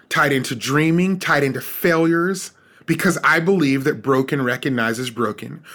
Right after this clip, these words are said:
failures recognize failures. As I've gotten older in my life, I believe that the things that you have failed at are the things that tell me much more about who you are than the things that you've won.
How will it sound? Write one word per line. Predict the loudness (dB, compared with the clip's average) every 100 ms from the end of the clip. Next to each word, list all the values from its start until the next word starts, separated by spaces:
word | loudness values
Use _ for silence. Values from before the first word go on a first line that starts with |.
| -18
failures | -16 0 2 4 2 2 2
recognize | 0 0 -2 -2 -2
failures. | -2 -2 0 -2 -4 -10 -14 -20 _ 0
As | 2
I've | 2
gotten | 2 2 2
older | 2 2 4 2
in | 2
my | 2
life, | 2 2 0
I | 0
believe | 2 0 0 0 2
that | 0 -2 -12 -2
the |
things | -2 2 2 2
that | 0
you | 0
have | 0 -2
failed | -2 2 2 2 2
at | 2 0 -4 -16 0
are | 2
the | 2
things | 2 0 0
that | -2 -4 -4
tell | 0 2
me | 2
much | 2 0 0
more | 2 2
about | 2 0
who | 0
you | -2 0 2
are | 2 2
than | 0
the | -4
things | -2 -2 -2
that | -2
you've | -4
won. | -2 -2 -2 -8